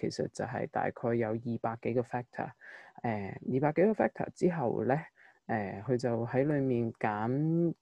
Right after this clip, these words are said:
全部嘢都係會一齊影響 Google 嘅排名嘅，即係你個網站會排成點樣咧？Google 係有成二百幾個 factor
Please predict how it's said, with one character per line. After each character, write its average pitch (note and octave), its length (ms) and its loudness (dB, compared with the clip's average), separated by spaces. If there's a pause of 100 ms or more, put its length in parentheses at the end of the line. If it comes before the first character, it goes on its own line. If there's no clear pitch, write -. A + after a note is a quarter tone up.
全 B2 340 4
部 B2+ 220 8
嘢 B2 280 8
都 A3 200 10
係 F3+ 120 8
會 B2 140 6
一 E3 60 10
齊 D#3 240 2 (180)
影 C#3 160 0
響 C#3 240 2
Google - 360 2
嘅 - 60 -6
排 - 280 -2
名 A2+ 200 -6 (120)
嘅， A2 180 -4
即 D#3 120 2
係 C#3 80 6
你 B2 120 6
個 C3 60 6
網 B2 240 2
站 B2 180 4
會 C3 80 4
排 - 160 0
成 A2+ 160 -2 (720)
點 C3+ 160 6
樣 D3 160 2
咧？ D#3 100 2
Google G3 280 6
係 G#2+ 120 2
有 A2 100 4
成 - 140 -4
二 A2+ 280 -4
百 A#2 200 -2
幾 B2 100 0
個 C3+ 80 4
factor - 480 -2